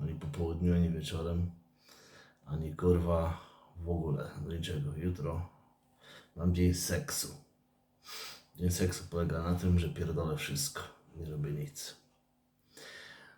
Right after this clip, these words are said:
Słuchajcie, co się wydarzyło? Wydarzyło się milion pięćset, sto, dziewięćset rzeczy.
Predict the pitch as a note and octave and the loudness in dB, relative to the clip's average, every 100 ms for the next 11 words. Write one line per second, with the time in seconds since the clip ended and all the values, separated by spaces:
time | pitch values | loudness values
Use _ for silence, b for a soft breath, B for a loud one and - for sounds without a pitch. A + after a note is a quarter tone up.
0 | B F2+ F#2+ F#2 F2 E2 F#2 F2 A#2 A2 | B 2 6 6 4 -2 -2 2 2 4
1 | G2+ F#2+ G2 F#2 F#2 F#2+ F#2+ F#2 F2 F2 | 4 6 6 6 6 6 6 6 4 4
2 | E2+ F2+ G2 G2 F#2 E2+ F2 F2 F2+ F2 | 8 10 10 8 6 4 2 2 2 0
3 | - D#2+ D#2+ E2+ E2+ D#2 E2+ D2+ E2 | -4 -4 -4 -4 -4 -4 -4 -2 -2